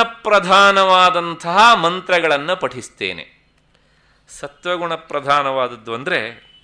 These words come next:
ವಿಶೇಷವಾಗಿ ಉಪನಿಷತ್ತುಗಳು. ಮಂತ್ರಗಳಲ್ಲೂ ಬೇರೆ ಬೇರೆ ವಿಧಾನಗಳೆಲ್ಲ ಇವೆ. ಅಂದ್ರೆ ಇಂತಿಂಥ ಮಂತ್ರಗಳನ್ನ ಇಂತಿಂಥದ್ದಕ್ಕೆ ಉಪಯೋಗಿಸ್ಬೇಕು ಅಂತ. ರಾಕ್ಷೋಘ್ನ ಪಠನ ಮಾಡ್ತೇವೆ, ಯಾವುದೋ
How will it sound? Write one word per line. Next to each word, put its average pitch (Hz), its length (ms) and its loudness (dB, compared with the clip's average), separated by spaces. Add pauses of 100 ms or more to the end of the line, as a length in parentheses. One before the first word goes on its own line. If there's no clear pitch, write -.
(180)
ವಿಶೇಷವಾಗಿ 139 800 -6
ಉಪನಿಷತ್ತುಗಳು. 120 800 -14 (1040)
ಮಂತ್ರಗಳಲ್ಲೂ 170 640 -6
ಬೇರೆ 147 240 -4
ಬೇರೆ 143 560 -4
ವಿಧಾನಗಳೆಲ್ಲ 120 640 -4
ಇವೆ. 104 320 -6 (520)
ಅಂದ್ರೆ 160 240 -6
ಇಂತಿಂಥ 175 420 -10
ಮಂತ್ರಗಳನ್ನ 160 680 -6
ಇಂತಿಂಥದ್ದಕ್ಕೆ 156 960 -8
ಉಪಯೋಗಿಸ್ಬೇಕು 139 800 -6
ಅಂತ. 87 200 -18 (760)
ರಾಕ್ಷೋಘ್ನ 139 600 -6
ಪಠನ 113 300 -8
ಮಾಡ್ತೇವೆ, - 840 -14
ಯಾವುದೋ 139 580 -10